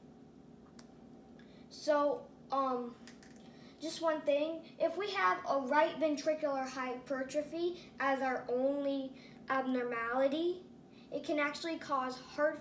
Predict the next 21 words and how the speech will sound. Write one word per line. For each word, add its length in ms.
failure 560
because 840
there's, 500
there's 220
a 80
decreased 680
amount 400
of 160
blood 480
going 360
out 240
to 120
the 120
lungs 460
being 340
oxygenated. 920
So 100
that 240
means 260
less 360
blood 340